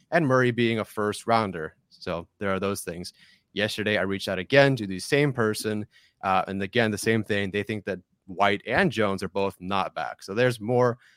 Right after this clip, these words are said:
about Kyzir White. After all that, I've been waiting a very long time to do it. I reached out to Kyzir White. And if you wanna know what he said, here we go. I basically told him, I, you know,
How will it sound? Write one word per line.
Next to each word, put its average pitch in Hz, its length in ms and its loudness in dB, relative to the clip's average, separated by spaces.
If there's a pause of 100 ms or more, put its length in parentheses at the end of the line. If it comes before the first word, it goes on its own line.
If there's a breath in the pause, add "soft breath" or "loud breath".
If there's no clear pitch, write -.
(220 soft breath)
about 104 240 -2
Kyzir 104 400 0
White. 82 300 -4 (960)
After 110 320 2
all 185 160 12
that, 104 320 8 (220)
I've 104 120 -2
been 113 120 -2
waiting 143 240 2
a 131 40 -2
very 139 240 6
long 160 220 6
time 131 260 0
to 127 60 -2
do 113 180 0
it. 95 160 -6 (800)
I 123 80 4
reached 156 260 4
out 135 160 6
to 123 60 -6
Kyzir 110 380 -2
White. 98 280 -4 (280)
And 104 140 -6
if 104 80 -8
you 113 60 -2
wanna 139 220 4
know 147 120 4
what 143 120 2
he 139 60 -2
said, 139 420 2 (260)
here 120 140 -4
we 120 120 -2
go. 92 260 -4 (420 soft breath)
I 113 80 -4
basically 156 440 0
told 135 220 4
him, 127 240 0
I, 107 220 0 (340)
you 110 60 -6
know, 101 180 -2